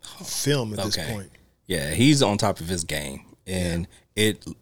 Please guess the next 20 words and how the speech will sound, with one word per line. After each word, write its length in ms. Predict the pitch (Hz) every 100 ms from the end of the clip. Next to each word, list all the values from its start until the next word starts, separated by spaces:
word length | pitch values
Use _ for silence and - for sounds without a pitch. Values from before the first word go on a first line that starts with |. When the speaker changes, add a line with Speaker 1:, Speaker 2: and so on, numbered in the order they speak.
| -
Speaker 2:
it 160 | 101
literally 400 | 87 90 80 76
shows 380 | 69 - 71 73
on 100 | 69
the 80 | -
screen. 380 | - - - - _ _ _ _ -
Like, 160 | - -
this 280 | - - -
is 220 | 73 -
beautiful. 560 | - 359 320 - - -
Like, 220 | 67 -
I'm 140 | 117
looking 220 | 156 185 175
at 120 | 165
the 80 | 110
lighting, 380 | 120 170 185 180
like, 160 | 131 - - - _ _ - - - _
it's, 240 | 208 214 123 - 170
it's 180 | 175
right. 460 | 117 175 403 -